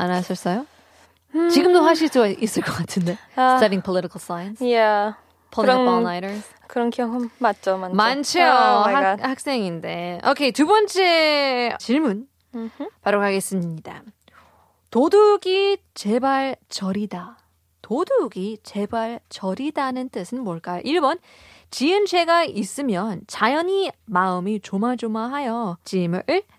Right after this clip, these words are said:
Speaker 1: 비유적으로 이르는 말일까요? 이 번, 죄를 많이 짓고 마음을 나쁘게 먹을수록 몸이 반응하여 드러난다는 말일까요?
Speaker 2: Oh my God. 음.
Speaker 1: 일 번 or 이 번.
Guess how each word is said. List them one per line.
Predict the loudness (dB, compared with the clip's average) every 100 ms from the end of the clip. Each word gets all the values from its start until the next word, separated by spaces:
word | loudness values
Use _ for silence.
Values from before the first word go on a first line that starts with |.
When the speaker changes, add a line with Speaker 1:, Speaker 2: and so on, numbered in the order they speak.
| _
Speaker 1:
비유적으로 | -2 0 0 -2 -2 -2
이르는 | -2 0 2 2 2
말일까요? | -2 -6 -10 -10 -10 -8 -10 -10 -12 _ _ _ -20 _
이 | -2 0
번, | 0 -2 -12 _
죄를 | 0 2 4
많이 | 2 2 2 -2
짓고 | -4 -8 -10 -2 -2 0
마음을 | 0 0 0 0
나쁘게 | 0 -2 -2 0
먹을수록 | 2 2 2 -2 -2 -2 -4 -6 _ -4
몸이 | 0 2 2 -2 -4
반응하여 | -8 -4 -4 -4 -4 -4 -6 _ _ _ _
드러난다는 | -4 0 0 0 -2 -4 -4 -4 -4 -6
말일까요? | -8 -14 -18 _ -12
Speaker 2:
Oh | -8 -8 -10 -12 -16
my | -16 _
God. | -16 -14 -16 -10
음. | -6 -4 -4 -6 -8 -14 _ -10
Speaker 1:
일 | -8
번 | -8 -12 -14 -8
or | -6 -4 -6 -10 _ -10
이 | -10
번. | -10